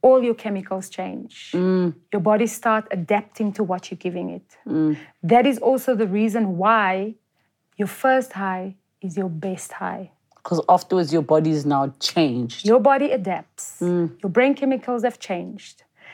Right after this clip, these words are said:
Speaker 1: And you need more to feel high.
Speaker 2: Mm, mm, mm. So you have the first high. Um, what was coming down like?
Speaker 1: Coming down, so there's a big difference between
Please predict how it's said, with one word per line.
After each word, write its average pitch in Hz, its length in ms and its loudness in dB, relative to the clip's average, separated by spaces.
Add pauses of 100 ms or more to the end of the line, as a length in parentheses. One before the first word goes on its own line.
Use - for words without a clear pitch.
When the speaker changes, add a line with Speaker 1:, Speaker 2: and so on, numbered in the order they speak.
(160)
Speaker 1:
And 196 160 0
you 233 260 6
need 233 240 4
more 202 600 2 (220)
to 202 80 -4
feel 196 340 -4
high. 175 420 -8 (340)
Speaker 2:
Mm, 180 340 0 (220)
mm, 160 180 0 (140)
mm. 151 180 0 (380)
So - 140 2
you 202 160 6
have 240 240 4
the 247 80 4
first 202 400 0
high. 165 460 2 (400)
Um, 165 560 4
what 202 280 2
was 214 180 2
coming 165 460 -2
down 139 360 0
like? 123 360 -4 (880)
Speaker 1:
Coming 294 360 4
down, 208 360 0
so 233 260 -4
there's 214 200 0
a 170 100 -4 (140)
big 294 260 2
difference 226 400 -2
between 190 640 -8